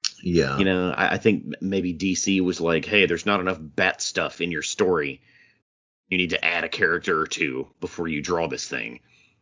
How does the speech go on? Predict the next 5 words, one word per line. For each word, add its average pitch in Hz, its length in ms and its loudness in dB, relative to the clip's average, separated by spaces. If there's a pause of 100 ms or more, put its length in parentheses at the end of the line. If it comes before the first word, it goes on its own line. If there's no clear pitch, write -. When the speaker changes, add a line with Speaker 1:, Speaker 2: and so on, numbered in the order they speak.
(300)
Speaker 1:
Yeah. 78 260 -4 (1000)
Speaker 2:
I 98 80 2
don't 67 140 -2
know. - 100 -12 (140)
It, 123 240 4